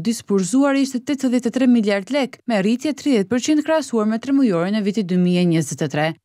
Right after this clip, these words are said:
Të dhënat e regjistruara nga Banka Qendrore tregojnë se kredia në lekë mbart pjesën më të madhe të shumës. Ajo ka arritur në gjashtëdhjetë e dy përqind të totalit, nga dyzet e një që kishte qenë një vit më parë. Rritja e kredisë së re është mjaft domethënëse,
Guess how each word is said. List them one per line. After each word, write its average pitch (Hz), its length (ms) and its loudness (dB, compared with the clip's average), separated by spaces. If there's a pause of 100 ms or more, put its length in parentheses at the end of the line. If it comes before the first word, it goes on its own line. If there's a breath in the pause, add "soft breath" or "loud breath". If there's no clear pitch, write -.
(140)
Të 170 160 -2
dhënat 190 320 0
e 190 80 0
regjistruara 208 720 0
nga 254 80 2
Banka 196 320 -2
Qendrore 208 640 0
tregojnë 175 400 -2
se 208 80 -4
kredia 202 400 0
në 196 220 -2
lekë 269 240 2
mbart 190 260 -2
pjesën 262 320 0
më 381 80 0
të 339 160 0
madhe 170 240 0
të - 160 -4
shumës. 151 440 0 (260)
Ajo 262 160 2
ka 269 160 2
arritur 277 320 -2
në 233 160 0
gjashtëdhjetë 247 460 -4
e - 20 -6
dy 247 160 0
përqind 226 320 0
të 220 140 0
totalit, 220 460 -2 (100)
nga 185 180 0
dyzet 262 400 -2
e - 60 2
një 226 160 2 (100)
që 254 60 0 (100)
kishte 262 220 -4
qenë 190 240 0
një 220 140 2
vit 143 200 -4
më 160 80 -2
parë. 147 300 -4 (180)
Rritja 403 300 2
e - 20 -8
kredisë 277 300 0
së 247 180 0
re 262 60 0 (140)
është - 180 -4
mjaft 196 240 0
domethënëse, 196 560 0